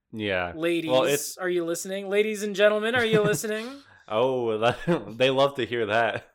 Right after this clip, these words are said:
Speaker 2: I know, everybody does. This is, I, I put that on my Tinder account for everybody to see. I will prioritize video games over you.
Speaker 1: <laughs> So if you're cool with that, hop on.
Speaker 2: Yeah. Check it out.
Speaker 1: It,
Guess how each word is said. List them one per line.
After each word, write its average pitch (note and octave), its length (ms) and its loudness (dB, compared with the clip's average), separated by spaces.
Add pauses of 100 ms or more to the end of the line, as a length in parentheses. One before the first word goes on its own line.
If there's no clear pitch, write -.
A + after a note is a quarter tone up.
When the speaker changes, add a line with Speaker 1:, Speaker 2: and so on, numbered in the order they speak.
(640)
Speaker 2:
I F#3 140 2
know, G#3 320 8
everybody G3+ 340 -2
does. F#3 300 4
This E3+ 160 -10
is, G#3 100 -16
I, F#3+ 200 2
I F#3+ 60 2
put G#3 140 -6
that A#3 80 -4
on A3 80 -4
my F#3+ 80 -6
Tinder A3 280 -4
account D3+ 340 -6
for E3+ 80 -8
everybody E3 320 -8
to D#3 80 -10
see. D3+ 380 -8 (300)
I F#3 120 8
will G#3 120 8
prioritize G#3 680 2
video G3+ 300 -6
games D#3 500 -10
over E3 260 -12
you. D3 420 -8
Speaker 1:
<laughs> - 40 -20 (1000)
So A2+ 360 -2
if G2 160 -8
you're G2+ 100 -8
cool C#3+ 260 -4
with A2 180 -4
that, E2+ 380 -6
hop F2+ 320 -6
on. G#2 220 -2
Speaker 2:
Yeah. C#3 200 -6 (680)
Check D#3+ 220 -12
it D#3 80 -12
out. D#3+ 320 -6
Speaker 1:
It, B2 180 -4